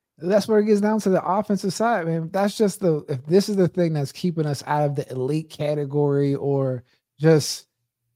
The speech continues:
I don't know, those conversations are just frustrated at the end of the year at an eleven and two finishing record, po-, possibly.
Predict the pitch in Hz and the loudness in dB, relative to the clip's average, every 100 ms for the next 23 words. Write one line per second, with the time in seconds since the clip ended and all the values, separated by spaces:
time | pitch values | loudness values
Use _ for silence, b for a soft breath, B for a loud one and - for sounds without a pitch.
0 | _ _ _ _ _ - 202 175 139 135 | _ _ _ _ _ 0 2 4 2 4
1 | 160 165 175 170 151 165 156 151 139 139 | 4 4 0 0 4 4 4 -2 -2 -4
2 | - 156 147 156 143 139 135 143 143 135 | 0 0 2 2 4 2 0 -4 -2 0
3 | 139 143 131 131 131 139 143 135 135 - | 2 2 0 -2 -4 -4 -2 -4 -6 -4
4 | 151 127 117 - 131 - 156 135 - 131 | -2 -2 -6 -10 -18 2 2 2 -2 -2
5 | 131 151 127 123 _ 135 127 - _ _ | 0 0 -2 -10 _ -10 -10 -10 _ _
6 | _ _ 139 120 127 131 139 | _ _ -8 -6 -6 -4 -4